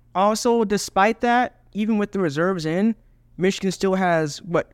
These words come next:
the number one ranked scoring defense, and I believe either number one or number two ranked total defense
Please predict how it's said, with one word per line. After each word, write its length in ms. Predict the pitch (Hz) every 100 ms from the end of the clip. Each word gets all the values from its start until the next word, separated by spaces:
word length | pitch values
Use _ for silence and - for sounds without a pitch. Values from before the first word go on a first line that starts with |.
| _
the 100 | -
number 240 | 143 170 180
one 260 | 185 185
ranked 640 | 175 175 - - - - -
scoring 480 | - - 190 190 202
defense, 500 | 196 220 220 214 202
and 200 | 180 170
I 100 | 165
believe 340 | 170 190 202
either 140 | 185 160
number 260 | 165 180
one 200 | 175 180
or 60 | 175
number 220 | 165 165
two 300 | 151 - 208
ranked 420 | 185 180 151 - - _ _ _
total 240 | - 214 165
defense 560 | 127 110 95 - -